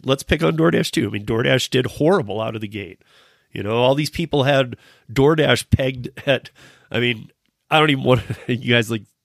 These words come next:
some, some people I know, some friends of mine actually were believers that this could happen. So I'm not, <laughs> I'm not trying to laugh at people, but some people honestly believed that DoorDash would get up to five hundred dollars a share.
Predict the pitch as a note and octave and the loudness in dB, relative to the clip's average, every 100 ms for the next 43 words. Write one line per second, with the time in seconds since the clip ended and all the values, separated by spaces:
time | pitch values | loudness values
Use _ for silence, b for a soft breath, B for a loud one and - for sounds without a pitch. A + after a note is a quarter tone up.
0 | _ _ _ b b b b - - C4 | _ _ _ b b b b 0 0 0
1 | - G#3+ G3+ - A3 F#3 E3 D3 C3+ B2 | 0 2 2 -2 -2 0 0 2 2 0
2 | G2 - A2+ - D3 C#3 A#2+ A#2 G#2+ G2 | 0 -6 -6 0 2 2 0 -2 0 -2
3 | G2 G2 G2 - A2 G#2 G2 b b b | -2 -4 -4 -4 -2 0 -2 b b b
4 | b b - C#3 C3 C3 B2 A#2 A2 G#2 | b b 0 2 4 4 4 2 0 -2
5 | A2 G#2+ A#2+ - - A2 G2 G#2+ F#2+ G2+ | -4 -2 -2 -2 0 0 2 0 -2 -6
6 | - A2 G#2 A2+ A#2 A2+ A2 _ _ _ | -4 -2 0 2 4 4 0 _ _ _
7 | _ _ _ - B2 A#2 B2 B2 C3 A2+ | _ _ _ -10 -6 -2 -2 0 -2 -2
8 | G#2+ G#2+ A2+ - - G#2+ A2+ A2+ - B | -2 -4 -6 -8 -12 -10 -8 -8 -10 B
9 | B - F#3+ F#3+ G3 F3+ D#3 D3+ C3+ C3+ | B 2 4 4 0 2 4 4 4 4
10 | C#3 C#3+ B2+ A2 A2+ A#2 G#2 A2 G#2 G2 | 2 2 0 0 0 2 0 0 -2 -2
11 | _ - B2 B2+ A#2 G#2+ G#2 A2 G#2+ A2 | _ -16 0 2 4 4 2 -2 -2 0
12 | G2+ F#2+ G#2+ F#2+ G2+ G2 A2 G#2+ G2 G2 | 0 0 -4 -6 -6 -6 -8 -8 -10 -10
13 | - - - - | -10 -14 -16 -18